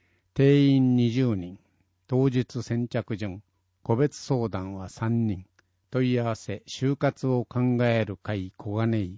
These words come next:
藤井。電話、零四二三一六の六八二六。小金井リサイクルフリーマーケット出店募集。日時、三月四日日曜、午前十時から午後三時。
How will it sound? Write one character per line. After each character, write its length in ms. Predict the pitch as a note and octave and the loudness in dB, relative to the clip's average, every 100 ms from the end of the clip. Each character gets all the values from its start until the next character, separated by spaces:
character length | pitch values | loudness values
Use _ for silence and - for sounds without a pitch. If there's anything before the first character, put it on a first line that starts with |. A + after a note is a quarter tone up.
| - - | -18 -12
藤 540 | A2 F#2+ A#2 G2+ F#2+ | -10 -8 -6 -6 -8
井。 80 | - _ _ _ A#2+ | -14 _ _ _ 0
電 300 | A#2+ B2+ A#2+ | 2 2 2
話、 200 | A#2+ - | 0 -4
零 320 | C3 B2 C#3 D3 | 0 4 6 4
四 320 | C#3+ B2+ A2 | 4 2 2
二 180 | B2 - | 0 -4
三 420 | - B2+ D3 D3 | -4 0 4 4
一 240 | C#3+ - A#2+ | 2 0 0
六 260 | A2 - | 0 0
の 200 | A#2+ B2 A#2 | -2 -2 0
六 320 | A2+ - D3+ | -2 0 2
八 300 | C3+ - G2+ | 0 0 0
二 280 | G#2 A2 G2+ | 2 2 2
六。 380 | F#2 - - _ _ _ _ _ _ _ _ | -4 -10 -20 _ _ _ _ _ _ _ _
小 180 | - B2+ | -2 4
金 340 | C#3+ D3 C#3+ B2 | 6 6 6 4
井 80 | |
リ 140 | A2 A#2 | 2 0
サ 140 | D3 | 2
イ 100 | D3+ | 2
ク 180 | - C#3 | 0 -2
ル 120 | C3 | 0
フ 160 | A#2+ B2 | 0 2
リ 300 | C#3 C#3+ C#3 | 4 6 4
ー 40 | |
マ 200 | C3 B2+ | 4 2
ー 40 | A#2 | 0
ケ 120 | A2+ | -4
ッ 60 | - _ - | -6 _ -8
ト 160 | A2 | -6
出 220 | - A#2+ - _ | -6 -8 -10 _
店 300 | C3+ B2+ A#2 | 2 2 2
募 140 | A2 | 0
集。 460 | G#2 A2 F#2+ G2+ A2+ _ _ _ _ _ - | 0 -2 -2 -6 -14 _ _ _ _ _ 2
日 320 | C3+ C3+ B2 | 4 4 0
時、 220 | G2+ G#2+ - | -2 -4 -4
三 300 | - D3 C#3 | 0 2 2
月 260 | A#2+ - A2 | 0 0 0
四 160 | G#2+ - | 0 -2
日 180 | - C3+ - | -2 -2 2
日 400 | A#2 A2+ - C3+ | 0 0 2 4
曜、 320 | B2 F#2 A#2 _ _ _ | 4 2 -6 _ _ _
午 160 | B2+ C#3 | 2 4
前 300 | C#3+ B2+ A2 | 6 4 4
十 280 | A2 C#3 B2+ | 2 2 2
時 120 | G#2 | -2
か 180 | - G#2 | -6 -6
ら 180 | A2 - | -6 -4
午 160 | A2 B2 | 0 0
後 160 | G#2+ | 0
三 360 | - A2+ G2 F2+ | -2 -2 -2 -6
時。 140 | - | -12